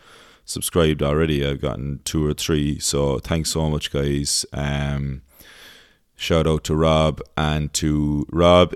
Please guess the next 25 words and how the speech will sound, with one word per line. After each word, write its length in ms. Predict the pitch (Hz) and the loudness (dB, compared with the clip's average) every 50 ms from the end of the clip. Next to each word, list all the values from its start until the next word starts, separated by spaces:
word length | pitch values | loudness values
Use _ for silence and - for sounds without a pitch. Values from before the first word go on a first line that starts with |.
| - | -4
in 400 | 82 82 82 82 82 80 82 80 | -2 -2 0 0 0 -2 -2 -2
Blarney 520 | - 87 87 87 90 87 85 85 85 82 - | -2 0 0 2 2 0 0 0 -2 -2 -4
and 220 | 73 80 80 78 | -4 -4 -4 -4
to 200 | - 78 78 78 | -4 -2 -2 -2
Hannah 420 | 73 73 90 87 90 87 85 82 - - | -2 0 0 2 2 2 2 0 0 0
in 200 | 76 78 76 76 | -2 -2 0 0
Minnesota 720 | 76 76 76 71 - - 80 78 76 76 76 73 73 73 - - | 0 0 -2 -2 0 0 0 0 2 2 0 0 0 -2 -4 -4
and 360 | 67 71 71 71 69 69 69 - | -4 -4 -4 -4 -4 -6 -6 -6
to 420 | - 78 71 67 69 67 58 53 - | -4 -2 -2 -2 -2 -2 -4 -6 -8
Katie 640 | - - 78 73 73 73 71 73 73 67 50 50 67 | -6 -2 0 0 0 0 0 0 -2 -2 -2 -4 -4
in 140 | 69 69 69 | -4 -4 -4
Naas, 580 | 69 71 71 69 71 71 - - - - - - _ _ - | -4 -2 -2 -2 -2 -2 -2 -2 0 -2 -2 -4 _ _ -10
the 120 | - 82 80 | -4 -2 -2
love 160 | 73 67 64 | 0 -2 -2
of 60 | 69 | -4
my 100 | 65 64 | -6 -6
life. 220 | 64 64 62 - - | -6 -6 -6 -6 -6
Thank 160 | - 73 69 | -8 -8 -6
you 80 | 76 | -4
so 320 | - - - 95 95 90 80 | -4 0 2 4 6 6 6
much 400 | 76 71 69 - - - - - | 4 0 -2 -4 -6 -6 -6 -8
to 120 | - - | -6 -4
everyone 300 | - 76 69 69 71 71 | -4 -2 -4 -4 -6 -4
so 220 | 71 - 71 71 69 | -4 -4 -4 -4 -4
far. 340 | - 62 57 50 - - | -4 -6 -6 -6 -8 -12